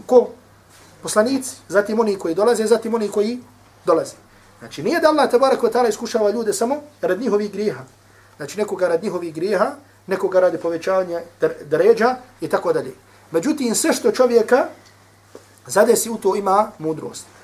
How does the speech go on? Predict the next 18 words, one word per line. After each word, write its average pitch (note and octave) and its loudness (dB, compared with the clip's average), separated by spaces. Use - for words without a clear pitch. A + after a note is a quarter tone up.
I D#3 -8
zato G#3 2
ka-, G3 -6
čovjek G3 -2
kaže: G#3 0
„Šta A#3+ 2
sam G#3+ 0
ja G3+ 2
Bogu E3 -2
kriv?” C3+ -14
Znači, - -10
Allah A#3 4
dželle B3 2
šanu B3+ -2
zna B3+ 4
zašto G#3+ 2
je D3 -12
is-, - -14